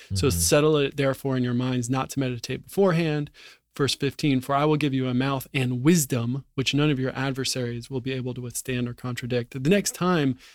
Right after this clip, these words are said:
Speaker 1: that Luke talks about someone being filled with wisdom, it's in Acts seven,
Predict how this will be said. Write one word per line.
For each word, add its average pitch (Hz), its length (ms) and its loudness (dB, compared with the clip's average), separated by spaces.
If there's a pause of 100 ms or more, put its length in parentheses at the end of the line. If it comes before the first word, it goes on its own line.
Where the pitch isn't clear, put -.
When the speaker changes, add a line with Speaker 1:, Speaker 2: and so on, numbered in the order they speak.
(140)
Speaker 1:
that 135 300 0
Luke 165 340 2
talks 175 340 -2
about 131 300 0
someone 131 380 -2
being 127 240 -2
filled 147 360 0
with 127 200 -6
wisdom, 120 580 -2 (260)
it's 143 160 -2
in 160 220 4
Acts 131 300 -6
seven, 120 560 -2